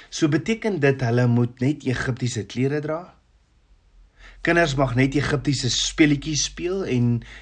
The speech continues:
net hulle taal daar leer? Sal hulle Egiptiese haarstyle en tattoos moet kry? Sal hulle eet wat die Egiptenare eet? Sal hulle die Egiptiese vakansiedae vier en kalender, hulle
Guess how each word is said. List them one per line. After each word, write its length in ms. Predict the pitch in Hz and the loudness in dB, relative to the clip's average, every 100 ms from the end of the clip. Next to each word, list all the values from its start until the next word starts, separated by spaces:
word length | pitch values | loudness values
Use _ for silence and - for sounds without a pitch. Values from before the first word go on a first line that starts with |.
| - | 0
net 320 | 131 147 - - | 2 2 0 -6
hulle 180 | 127 - 131 | 2 2 4
taal 300 | 135 135 139 | 2 4 4
daar 220 | 120 117 | 2 0
leer? 340 | 113 117 170 190 - _ _ _ _ _ _ _ _ - - | 0 0 -2 -8 -16 _ _ _ _ _ _ _ _ -20 -18
Sal 500 | - - 175 170 160 - | -4 2 2 2 -2 -2
hulle 260 | 131 147 147 | 2 4 4
Egiptiese 760 | 151 123 160 143 160 135 160 135 - - | 2 0 -2 -2 -2 0 0 -2 -6 -12
haarstyle 880 | 98 120 143 151 - - 143 135 135 | -2 0 0 0 -4 -2 0 2 2
en 220 | 135 127 127 151 | 2 0 0 -4
tattoos 680 | 131 131 - 160 165 151 165 | -4 -4 -2 0 0 -4 -8
moet 140 | 156 | -10
kry? 240 | - 160 180 180 _ _ _ _ _ _ _ _ - - | -6 -6 -6 -12 _ _ _ _ _ _ _ _ -20 -16
Sal 280 | - 185 190 | -2 2 6
hulle 160 | 180 180 | 6 6
eet 220 | 190 180 | 4 4
wat 100 | 165 | 4
die 100 | 147 | 2
Egiptenare 680 | - 170 139 170 156 160 165 | 2 -2 0 0 0 -2 -4
eet? 360 | 160 175 - - _ - - - | -6 -6 -10 -20 _ -20 -20 -20
Sal 240 | - 175 185 | -2 4 6
hulle 240 | 180 175 | 6 4
die 140 | 175 160 | 2 0
Egiptiese 500 | - 156 190 156 139 | 0 0 0 0 -4
vakansiedae 800 | 135 147 170 185 156 160 160 151 - | -2 -2 0 -2 2 4 4 2 -6
vier 260 | 180 175 156 | -4 0 0
en 100 | 123 | 0
kalender, 560 | 127 113 113 139 160 143 - - | 0 0 2 2 0 -2 -4 -4
hulle 280 | 120 135 | 2 4